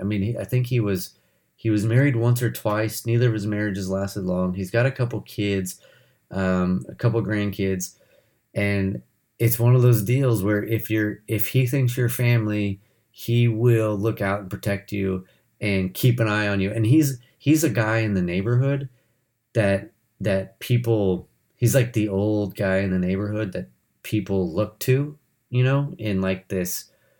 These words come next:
um, like, he, he, the, the neighborhood gives him respect, right? So I said, he said, "Your family." And I said, "Thank you, man." I go, "Man, I, I feel," I said, "I feel the same way."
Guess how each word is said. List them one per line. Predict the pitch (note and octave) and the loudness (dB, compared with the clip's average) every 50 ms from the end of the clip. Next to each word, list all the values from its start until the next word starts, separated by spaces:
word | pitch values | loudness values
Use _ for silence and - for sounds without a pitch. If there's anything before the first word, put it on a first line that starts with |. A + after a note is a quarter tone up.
| _ _ _ _ _ _ _ _ _ _ _ _ _ _ - | _ _ _ _ _ _ _ _ _ _ _ _ _ _ -6
um, | G2 F#2+ F#2 F2+ F2 E2+ E2+ E2 D#2+ E2 E2 E2 E2+ F2+ - _ _ - | -4 -2 -2 -2 -2 -4 -4 -6 -8 -10 -12 -12 -12 -12 -14 _ _ -12
like, | G#2 G2 F#2+ F2+ - - - - - - | -6 -4 -4 -4 -4 -8 -12 -12 -10 -6
he, | G#2 G#2 G#2+ | -6 -4 -4
he, | - F2+ F#2+ A2 - - - - - _ _ - | -6 -8 -10 -12 -12 -12 -16 -20 -20 _ _ -8
the, | - G2+ | -6 -4
the | F#2+ G2+ A2 B2+ A2+ | -2 2 4 4 6
neighborhood | A#2+ B2+ C#3 D3+ C#3+ D3 C3+ A#2+ A#2+ A#2 G2 F#2 | 6 6 6 6 4 4 2 4 4 4 2 2
gives | F#2 A2+ G#2+ F#2 - - | 0 0 -2 -2 -2 -2
him | G#2 G2 F#2 | -2 0 0
respect, | F#2 F2+ F2+ - - - - F#2 F#2 - _ - - - - _ _ _ _ _ _ _ - | 0 -2 -2 -4 -6 -6 -8 -10 -10 -10 _ -14 -14 -14 -14 _ _ _ _ _ _ _ -4
right? | F#2 F#2 F#2+ F#2+ - _ _ _ _ _ _ _ - | -2 -2 -2 -2 -6 _ _ _ _ _ _ _ -4
So | - - B2 A#2 A2 - - - - _ _ _ _ _ _ - | 2 4 4 4 4 2 -2 -8 -12 _ _ _ _ _ _ -6
I | A#2 | -4
said, | A2 - - B2 A2 G2 G#2 F#2 - - G2 - - - | -2 0 2 0 0 0 -2 -6 -10 -16 -20 -14 -6 -4
he | A#2+ A#2+ A#2 | 0 0 0
said, | - - G#2 G2+ F#2 | 0 0 -2 -2 -2
"Your | G2+ G2+ | -2 -2
family." | F#2 - B2+ C3+ D3+ D3 B2+ G#2+ | -2 -2 0 0 2 2 2 2
And | G2 | 0
I | F#2+ | 0
said, | F#2 - G2 F2+ - | -2 -2 -6 -2 0
"Thank | A#2 A#2+ B2 A#2+ A#2+ | 2 4 4 2 2
you, | A2+ | -2
man." | G2+ G2 G2 G2 G2 | -2 -2 -2 -2 -2
I | F#2+ | -2
go, | F2 G2 F#2+ F#2+ F#2+ - - | -2 -2 -2 -2 -4 -6 -6
"Man, | F#2+ G2+ G#2 G2+ G2+ G2+ - - | -6 -4 -4 -4 -6 -8 -6 -6
I, | G2 G2 G2 - - F#2+ G2 G#2+ | -4 -4 -4 -6 -6 -4 -4 -4
I | A2 | -4
feel," | - - A#2 A#2 A#2 A#2 A2+ G#2+ G#2 G2 - | -4 -2 0 2 2 2 0 0 -2 -6 -6
I | G2+ G2+ | -4 -4
said, | G2 - G#2+ G#2+ | -4 -2 -2 -2
"I | A2 | -2
feel | A#2 - C#3 A#2+ | -2 0 0 0
the | A2 | 0
same | F#2+ - G#2+ G2 F#2+ F2+ | -2 -2 -2 -2 -2 0
way." | F2+ F#2+ A2 A#2+ G#2+ F#2 F2+ | 0 0 0 -2 -4 -4 -8